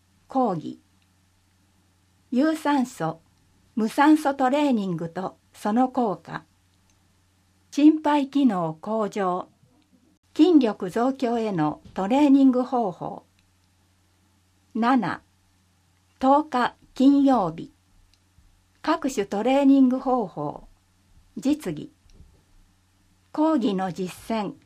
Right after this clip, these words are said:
ウォーミングアップやクーリングダウンの方法。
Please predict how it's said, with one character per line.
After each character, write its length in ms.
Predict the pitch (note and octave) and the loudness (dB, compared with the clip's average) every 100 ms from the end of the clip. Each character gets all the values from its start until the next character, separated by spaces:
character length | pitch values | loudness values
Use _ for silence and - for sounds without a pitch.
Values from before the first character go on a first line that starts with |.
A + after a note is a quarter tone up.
| _ _ _ _ - | _ _ _ _ -2
ウ 60 | |
ォ 160 | C4 D#4 | 2 4
ー 20 | |
ミ 200 | D#4+ D#4 | 6 6
ン 40 | |
グ 100 | C#4+ | 6
ア 100 | C#4 | 2
ッ 60 | C4+ - | -2 -6
プ 80 | F#3 | -6
や 260 | F3 F3 - _ _ _ | -4 -4 -6 _ _ _
ク 200 | - C#4+ | -2 0
ー 40 | D#4 | 2
リ 120 | D4 | 4
ン 140 | C#4+ | 4
グ 120 | C4 C4 | 2 2
ダ 160 | C4+ | 2
ウ 120 | C4+ | 0
ン 140 | G#3+ F3 | -2 -6
の 100 | E3 | -8
方 300 | D#3+ F#3 F3+ | -6 -6 -8
法。 400 | - E3+ C#3+ | -6 -6 -6